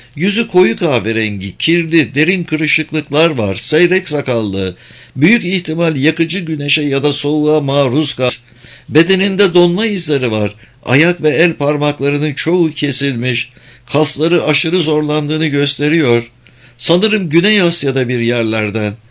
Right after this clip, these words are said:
Belki bir zamanlar çok iyi durumdaydı. Yüzü darmadağınık olsa da çizgileri temiz. Teni karaciğer hasarından sarımsı. Yanak dokularının çoğu ölü, siyah." "Henüz bu aşamada yaş tayini biraz zor, bunu biliyorsundur.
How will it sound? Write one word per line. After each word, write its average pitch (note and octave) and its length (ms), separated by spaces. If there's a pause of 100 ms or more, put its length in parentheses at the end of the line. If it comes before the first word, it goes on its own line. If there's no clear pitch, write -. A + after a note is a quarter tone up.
(400)
Belki E3 360
bir F3 140
zamanlar C#3 540
çok E3+ 220
iyi C#3 200
durumdaydı. A2+ 720 (260)
Yüzü D#3+ 380
darmadağınık D#3 720
olsa D#3 360
da E3 140
çizgileri D3+ 640
temiz. C3 500 (520)
Teni G3 280
karaciğer E3 600
hasarından D#3 720
sarımsı. B2+ 720 (420)
Yanak F3+ 400
dokularının D#3 580
çoğu F#3 400
ölü, C3+ 400
siyah." - 280 (380)
"Henüz G#3 440
bu G3 140
aşamada C3+ 480
yaş D#3 300
tayini D#3+ 500
biraz D3+ 280
zor, B2 360
bunu E3 200
biliyorsundur. B2 800